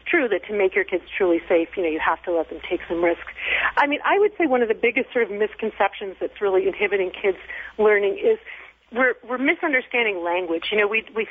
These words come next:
think that these quick fixes with, like, alphabet awareness and vocabulary lists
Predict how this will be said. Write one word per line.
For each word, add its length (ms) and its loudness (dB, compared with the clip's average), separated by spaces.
think 220 -2
that 140 -2
these 220 -10
quick 220 -2
fixes 460 -4
with, 240 -2
like, 140 0
alphabet 500 0
awareness 600 0
and 100 -6
vocabulary 800 -2
lists 240 -2